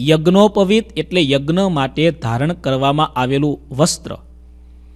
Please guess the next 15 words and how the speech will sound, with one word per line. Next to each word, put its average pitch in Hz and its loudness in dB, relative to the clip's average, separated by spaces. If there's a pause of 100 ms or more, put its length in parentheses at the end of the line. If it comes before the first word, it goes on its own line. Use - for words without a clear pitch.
(540)
તમે 123 -2
જાણો 175 4
છો, - -2
આ 147 6
કપડાં 160 4
જેવું 165 4 (140)
વસ્ત્ર 123 -4
નથી. 180 -2 (600)
જનોઈમાં 170 0
તો 180 -2
ખાલી 175 0
ત્રણ 175 -2
તાતણા 170 0
હોય 160 2
છે, - -18